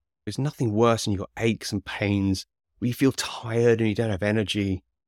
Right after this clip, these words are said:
Uh, and boy, if you run a business, you don't want any of that 'cause <laughs> it's just draining. So it's not about some utopian, like, is a perfect place, but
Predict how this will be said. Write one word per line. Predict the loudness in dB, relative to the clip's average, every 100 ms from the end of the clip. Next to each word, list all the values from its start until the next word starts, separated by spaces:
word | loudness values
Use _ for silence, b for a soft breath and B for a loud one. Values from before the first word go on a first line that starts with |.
| _ _ -10
Uh, | -10
and | -6 0
boy, | 2 2 -6
if | -8 -2
you | 2
run | 4
a | 4
business, | 2 2 -2 -4
you |
don't | 0 0 2
want | 2
any | 2 2
of | 0
that | -2 -2
'cause | -6 -8 -10 _
<laughs> | _ _
it's | -4 -4
just | -4 -4 -4
draining. | 0 2 2 -2 -6 _ _ _ _ _ _
So | 0 0 -2 _ _ _ _
it's | -2 4
not | 6
about | 6 4
some | 2 2
utopian, | 2 -2 2 2 2 2 4 2 0
like, | -6 -4
is | -2
a | -2
perfect | 0 -2 -2 -10
place, | -6 -6 -6 -8
but | -2 -2